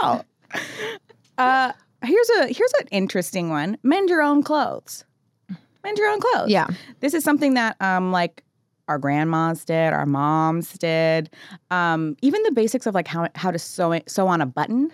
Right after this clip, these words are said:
Speaker 2: Yeah.
Speaker 1: is something
Speaker 2: I
Speaker 1: that we
Speaker 2: can't
Speaker 1: should
Speaker 2: do
Speaker 1: learn.
Speaker 2: that. Can't do that.
Speaker 1: Fix a hem,
Speaker 2: Nope.
Speaker 1: reattach a strap,
Speaker 2: Nope.
Speaker 1: uh, darning a sock,
Speaker 2: Nope.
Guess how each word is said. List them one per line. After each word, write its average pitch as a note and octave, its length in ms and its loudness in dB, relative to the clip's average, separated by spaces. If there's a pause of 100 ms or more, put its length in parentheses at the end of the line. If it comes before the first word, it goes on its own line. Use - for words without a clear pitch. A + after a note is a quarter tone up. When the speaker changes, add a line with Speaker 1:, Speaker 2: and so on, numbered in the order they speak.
(140)
Speaker 2:
Yeah. D#3+ 420 0
Speaker 1:
is A#3+ 120 0
something A#3+ 340 0
Speaker 2:
I A#3 40 0
Speaker 1:
that A#3 100 -2
we A#3+ 100 -2
Speaker 2:
can't - 120 -2
Speaker 1:
should A#3+ 100 -2
Speaker 2:
do E3 80 -2
Speaker 1:
learn. D#3+ 80 0
Speaker 2:
that. F#3 420 2 (120)
Can't D3+ 220 -4
do D3+ 140 -6
that. D#3+ 480 -2
Speaker 1:
Fix G3+ 240 -6
a E3+ 60 0
hem, G3+ 680 0
Speaker 2:
Nope. F3+ 140 2
Speaker 1:
reattach E3 500 -2
a - 60 -10
strap, F3+ 920 -2
Speaker 2:
Nope. - 80 -20 (520)
Speaker 1:
uh, D#3 300 0 (120)
darning F3 500 0
a E3 60 -4
sock, E3 520 0
Speaker 2:
Nope. E3 220 0